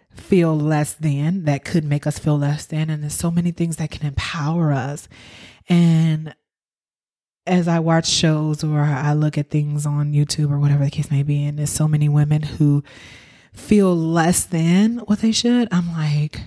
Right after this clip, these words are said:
"How can I make them feel a little bit better?" And that's my goal, because I feel like I am growing and I wanna help other women grow and understand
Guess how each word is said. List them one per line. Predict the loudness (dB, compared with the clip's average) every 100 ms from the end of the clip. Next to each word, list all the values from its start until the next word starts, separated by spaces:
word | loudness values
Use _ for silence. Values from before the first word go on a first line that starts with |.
| -18 _ _
"How | -4 0 0
can | 0 0 2 0 -4 -8
I | -8 -4 -2 -2 -4 -6 -8 _ _ _ _ _ _ -2
make | 0 0
them | -2 -2
feel | -2 0 2 4 2 0 -2 -2
a |
little | 0 0
bit | -2 -2
better?" | -4 -4 -14 _ _ _ _ _ _ _ _ _ -4
And | -2
that's | 0
my | 0 2
goal, | 2 2
because | 0 -2 -6 -4
I | -2
feel | 0
like | 0 -2 -4 -10
I | -8 -6 -8
am | -8 -6 -4
growing | -2 0 2 2 4
and | 2
I | 2
wanna | 0 -2
help | -2 -4 -2
other | -2 0
women | 0 0 0
grow | 0 -2 -2
and | -2
understand | -4 -6 -8 -6 -2 0 -2